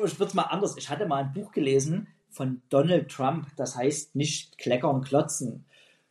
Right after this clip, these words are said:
Und dort hat er in seiner Art sehr blumig ausgeschmückt, wie der einen ganzen Stadtteil von Manhattan, äh, quasi wiederbelebt hat, als er das alte Commodore Hotel ins Hyatt umgebaut hat. Ja, hat er, und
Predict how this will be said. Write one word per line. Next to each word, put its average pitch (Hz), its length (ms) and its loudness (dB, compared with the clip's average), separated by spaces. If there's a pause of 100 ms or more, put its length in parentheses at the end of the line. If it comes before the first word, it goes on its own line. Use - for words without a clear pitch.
(120)
Und 143 100 -12
dort 139 180 -4
hat 147 120 0
er 196 220 6
in 165 100 0
seiner 151 360 -2
Art 139 320 -6
sehr 156 220 -2
blumig 165 480 -2
ausgeschmückt, 180 720 -2
wie 139 100 -16
der 156 140 4
einen 139 160 -10
ganzen 131 380 -6
Stadtteil 180 880 -2
von 143 320 0
Manhattan, 139 640 -4 (120)
äh, 156 320 4
quasi 151 420 0
wiederbelebt 156 640 2
hat, 202 160 -2 (340)
als 131 200 0
er 135 80 2
das 131 360 -4
alte 143 280 2
Commodore 170 600 0
Hotel 160 280 4
ins 139 260 -6
Hyatt 160 300 4
umgebaut 131 560 2
hat. - 280 -8 (200)
Ja, 156 380 -4 (540)
hat - 100 -20
er, 127 260 -4
und 139 300 -4